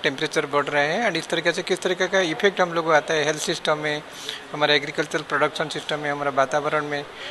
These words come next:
काफ़ी जगह में स्कूल बंद हो जाता है, काफ़ी हमारा, अ, अनियमितता हो जाता है,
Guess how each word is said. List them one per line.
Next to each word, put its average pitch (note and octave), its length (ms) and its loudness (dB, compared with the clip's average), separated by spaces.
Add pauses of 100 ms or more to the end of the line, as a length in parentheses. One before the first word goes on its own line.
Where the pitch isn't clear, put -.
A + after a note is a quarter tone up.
(200)
काफ़ी D3+ 200 6
जगह D#3 240 6
में D#3+ 100 0
स्कूल F#3 260 0
बंद E3 240 2
हो D3+ 60 0
जाता D3 280 2
है, D3 120 2
काफ़ी C#3+ 300 2
हमारा, D3+ 260 4
अ, C#3+ 420 -2 (460)
अनियमितता D#3+ 480 2
हो D#3+ 120 2
जाता D3 280 0
है, D3 200 -2